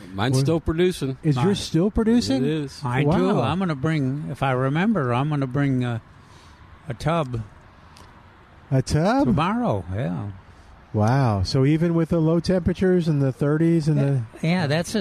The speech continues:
Speaker 3: a, that's a, an interesting topic. In my article today, I talk about the, how, how unusual it is, you know,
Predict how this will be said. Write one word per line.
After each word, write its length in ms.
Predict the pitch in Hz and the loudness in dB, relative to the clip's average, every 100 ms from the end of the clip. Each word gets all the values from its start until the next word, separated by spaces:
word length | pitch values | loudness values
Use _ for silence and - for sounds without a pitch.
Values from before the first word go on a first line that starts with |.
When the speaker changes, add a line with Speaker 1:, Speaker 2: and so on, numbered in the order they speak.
| - | -4
Speaker 3:
a, 40 | 196 | -2
that's 260 | 165 156 | -2 -2
a, 400 | 202 147 143 143 160 | -2 0 0 -2 -2
an 140 | 139 | 0
interesting 640 | 151 175 180 170 - 160 | 0 0 -2 -2 -2 -4
topic. 480 | 120 156 185 175 131 | -2 -2 -2 -4 -2
In 120 | 135 | -2
my 180 | 135 147 | 0 0
article 560 | 165 165 156 - 156 120 | 0 0 -2 -2 -2 -4
today, 640 | - 127 151 170 131 131 - - - - - - - - - | -6 -4 -2 0 0 -4 -8 -20 -20 -20 -20 -20 -20 -16 -6
I 140 | 117 | -4
talk 380 | - 151 147 127 | -2 -2 -2 -2
about 400 | 135 131 120 110 | -2 -2 -2 -2
the, 300 | 127 117 104 - - - - - - - - - - | -2 -2 -4 -10 -20 -20 -20 -20 -20 -20 -20 -20 -12
how, 180 | - - | -8 -6
how 240 | - 139 135 | -6 -4 -2
unusual 680 | 139 143 180 254 - 139 117 | 0 2 2 0 0 -2 -2
it 100 | 117 | -2
is, 260 | 110 95 | -6 -4
you 80 | 123 | -4
know, 240 | 110 110 | -4 -6